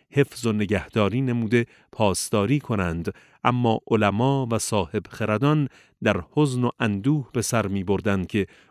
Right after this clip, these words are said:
مراعات حق قرآن نشده است و گروه مخالف معنا و مراد از آن را نادیده گرفتند. این روایت به خوبی می‌رساند که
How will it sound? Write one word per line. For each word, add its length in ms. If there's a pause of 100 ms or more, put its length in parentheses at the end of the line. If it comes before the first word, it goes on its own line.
مراعات 680
حق 360
قرآن 540 (280)
نشده 480
است 420 (380)
و 160
گروه 360
مخالف 680 (280)
معنا 640
و 140
مراد 480
از 160
آن 180
را 180 (280)
نادیده 680
گرفتند. 880 (1080)
این 160
روایت 500
به 100
خوبی 320
می‌رساند 680
که 180